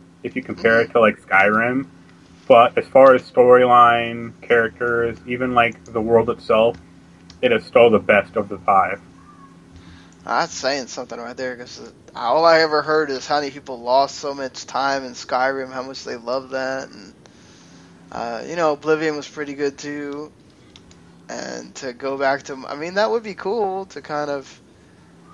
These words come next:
Speaker 2: I could kind of see them doing a, but you would have think, you would have thought they would have done that last year if they wanted to do it, like a remaster of, uh, Morrowind and Oblivion together.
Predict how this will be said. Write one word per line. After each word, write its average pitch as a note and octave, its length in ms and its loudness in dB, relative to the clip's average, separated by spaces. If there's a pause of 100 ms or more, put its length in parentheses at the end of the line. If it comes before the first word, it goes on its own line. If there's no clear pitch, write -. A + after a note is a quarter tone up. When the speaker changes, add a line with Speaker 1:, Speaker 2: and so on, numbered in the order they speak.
(280)
Speaker 2:
I D#3 100 2
could G#3 160 0
kind G#3 200 4
of F3 80 -2
see G3 160 -4
them F3 180 -4
doing D#3+ 420 -6
a, C3 520 -4 (1200)
but E3+ 220 -4
you G#3 80 -4
would A3+ 120 6
have G3+ 80 2
think, G#3+ 200 0 (100)
you F#3+ 80 -8
would G#3 160 2
have F#3+ 60 0
thought F#3+ 180 4
they F#3 60 2
would F3 140 0
have D#3 80 -2
done D3+ 100 -8
that C#3 180 0
last C3+ 320 0
year C#3+ 80 -10
if B2+ 60 -14
they C3+ 100 -10
wanted B2 220 -10
to A#2 60 -20
do C3 200 -6
it, G#2+ 60 -6
like B2 160 -6
a A#2+ 80 -8
remaster C#3+ 1080 -6 (460)
of, B2+ 560 -4 (680)
uh, A2 240 -6
Morrowind C#3+ 580 -4
and C3+ 120 -8
Oblivion C#3+ 560 -8
together. D#3 560 -8